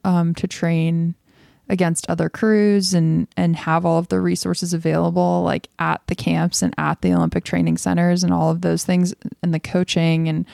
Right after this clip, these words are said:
just being with everyone. It, it is more travel and it's more time away, but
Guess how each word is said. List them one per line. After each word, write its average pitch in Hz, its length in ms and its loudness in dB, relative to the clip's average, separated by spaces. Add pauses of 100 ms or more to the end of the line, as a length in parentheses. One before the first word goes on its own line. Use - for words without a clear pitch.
(440)
just - 220 -2
being 160 280 2
with 160 160 0
everyone. 220 640 2
It, 185 160 -2 (200)
it 180 160 0
is 190 180 2
more 185 180 4
travel 180 500 2
and 208 100 4
it's - 180 -2
more 165 120 0
time 175 260 0
away, 175 320 2
but 165 280 0